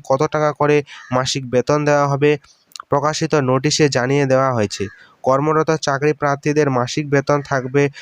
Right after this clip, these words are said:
সরকারি নিয়ম অনুযায়ী। অঙ্গনওয়াড়ি কর্মী পদে আবেদন করার জন্যে প্রার্থীদের শিক্ষাগত যোগ্যতা থাকতে হবে সরকারি স্বীকৃত প্রাপ্ত শিক্ষা প্রতিষ্ঠান থেকে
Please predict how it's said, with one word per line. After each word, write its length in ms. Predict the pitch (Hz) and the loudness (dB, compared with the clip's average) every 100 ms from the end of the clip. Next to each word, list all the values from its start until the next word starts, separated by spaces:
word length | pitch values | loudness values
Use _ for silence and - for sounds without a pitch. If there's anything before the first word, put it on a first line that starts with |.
| - | -16
সরকারি 560 | - 147 139 147 147 147 | -6 -2 -2 -2 -2 0
নিয়ম 260 | 135 135 131 | 0 0 -2
অনুযায়ী। 420 | 120 117 107 90 - - - - _ _ _ _ - | -2 0 0 -2 -6 -20 -20 -20 _ _ _ _ -4
অঙ্গনওয়াড়ি 460 | 117 120 139 143 | -2 0 0 0
কর্মী 360 | 143 135 131 147 | 0 0 0 0
পদে 360 | 143 139 139 143 - - | 0 0 0 0 -4 -14
আবেদন 480 | - 120 135 147 147 | -6 -2 0 2 0
করার 300 | 139 143 147 139 | 0 0 0 0
জন্যে 320 | 147 143 123 120 - _ | -2 0 -2 -4 -12 _
প্রার্থীদের 500 | 135 131 - 151 156 | -4 -4 -6 -4 -2
শিক্ষাগত 540 | - 139 - 156 151 | -2 -6 -4 -2 0
যোগ্যতা 480 | 156 131 123 143 147 | 2 2 0 0 -2
থাকতে 440 | 143 135 - - | -2 -8 -4 0
হবে 240 | 151 143 143 139 - - | 0 2 0 0 -10 -12
সরকারি 480 | - 143 135 160 165 | -4 -4 -2 -2 -2
স্বীকৃত 420 | - 143 147 143 | -4 -4 -4 0
প্রাপ্ত 480 | 135 135 131 - 143 | 0 -2 -4 -2 -4
শিক্ষা 420 | 139 143 139 160 | -2 -4 -2 -4
প্রতিষ্ঠান 600 | - 143 151 - 151 143 | -2 -2 -2 -2 -2 -2
থেকে 340 | 139 131 139 | -2 0 0